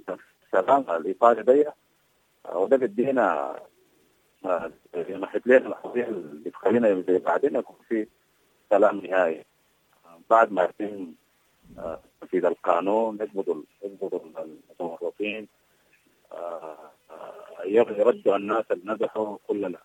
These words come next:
كل الناجحين من الولايات المتحدة والجزائر. آه، كل الحاجات اللي بتخلي إنه يكون في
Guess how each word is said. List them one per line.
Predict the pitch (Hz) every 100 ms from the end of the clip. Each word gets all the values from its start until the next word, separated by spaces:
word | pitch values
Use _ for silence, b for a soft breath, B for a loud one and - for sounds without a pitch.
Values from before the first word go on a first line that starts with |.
| _ -
كل | 110
الناجحين | 101 85 85 - - 104 92
من | 85
الولايات | 82 85 - -
المتحدة | 85 80 _ 92 - 87 -
والجزائر. | 82 80 80 80 92 101 - _ _ _ _ _ _ _
آه، | - - - _ _ _
كل | 139 139
الحاجات | 123 107 104 -
اللي | 98
بتخلي | 92 - 113 110
إنه | 110
يكون | 98 - 110
في | - 107 107